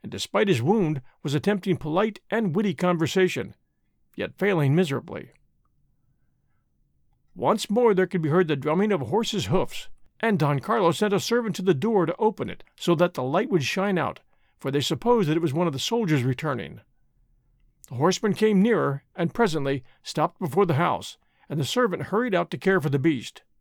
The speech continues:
There passed a moment during which those inside the house heard nothing at all, and then there were steps on the veranda,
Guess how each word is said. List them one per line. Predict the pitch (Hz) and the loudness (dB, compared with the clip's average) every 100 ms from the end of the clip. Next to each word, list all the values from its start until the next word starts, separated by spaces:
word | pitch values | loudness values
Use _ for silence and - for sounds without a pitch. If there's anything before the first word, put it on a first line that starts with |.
| _ _ _ _ _ _ _ _ _ _ _ _ | _ _ _ _ _ _ _ _ _ _ _ _
There | - 127 | -6 0
passed | 185 202 | 2 2
a | 160 | 0
moment | 170 226 151 | 0 2 2
during | 147 170 147 | 2 2 2
which | 180 - | 0 2
those | 190 190 | 2 2
inside | - 233 180 220 247 | 2 0 0 0 0
the | 170 | 0
house | 110 107 139 | 0 0 -2
heard | - 170 147 | -2 -2 0
nothing | 185 185 156 | -2 0 0
at | 151 | 0
all, | 202 139 80 60 _ _ _ _ - | 0 0 -4 -8 _ _ _ _ -8
and | |
then | 117 170 | -2 2
there | 233 | 2
were | 208 | 0
steps | - 226 - | 0 -4 -2
on | 214 | 0
the | 190 | 2
veranda, | 170 180 196 143 139 | 2 2 0 0 -2